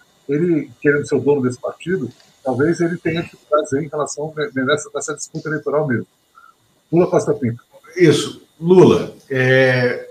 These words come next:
Speaker 2: ótima observação tua, e até porque casa com coisas que a gente vinha falando aqui, né, Humano,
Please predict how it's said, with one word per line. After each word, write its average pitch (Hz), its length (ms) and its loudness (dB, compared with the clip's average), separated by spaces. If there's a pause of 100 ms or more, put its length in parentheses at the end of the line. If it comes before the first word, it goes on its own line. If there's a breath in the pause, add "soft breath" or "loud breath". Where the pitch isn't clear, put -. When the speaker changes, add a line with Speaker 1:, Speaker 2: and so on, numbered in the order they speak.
Speaker 2:
ótima 196 500 4
observação 123 800 2
tua, 170 520 -2
e 156 80 2
até 202 320 4
porque 190 440 0
casa 196 460 4
com 165 160 -2
coisas 190 380 6
que 180 100 2
a 156 40 6
gente - 220 2
vinha 160 200 2
falando 135 400 4
aqui, 131 600 0
né, 147 180 2
Humano, 113 340 2